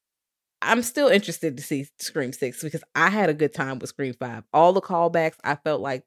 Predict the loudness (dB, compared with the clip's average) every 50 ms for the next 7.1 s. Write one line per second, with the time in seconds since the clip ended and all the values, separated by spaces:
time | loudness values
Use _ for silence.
0 | _ -10 -8 -8 -8 -8 -8 -10 -8 -8 -8 -8 -6 -8 -10 -10 -12 -18 _ -20
1 | -20 _ _ _ 4 4 4 4 2 2 2 2 0 -2 -4 -4 -2 0 0 0
2 | 0 -2 -6 -8 -6 -6 -4 -4 -4 -4 -4 -4 -4 -4 -2 -4 -6 -8 -8 _
3 | -10 -8 -4 0 0 0 2 0 -2 -4 -4 -4 -4 -6 -6 -8 -10 _ -10 -8
4 | -8 -8 -6 -6 -6 -4 -4 -4 -4 -6 -6 -6 -4 -4 -2 -2 -2 -2 -2 0
5 | 0 0 2 2 2 2 2 0 -4 -4 -2 -2 -4 -4 _ -2 -2 0 -2 -2
6 | -2 -2 -2 -2 -2 -2 -4 -4 -4 -4 -4 -4 -6 -6 -6 _ -6 -6 -6 -6
7 | -8 -10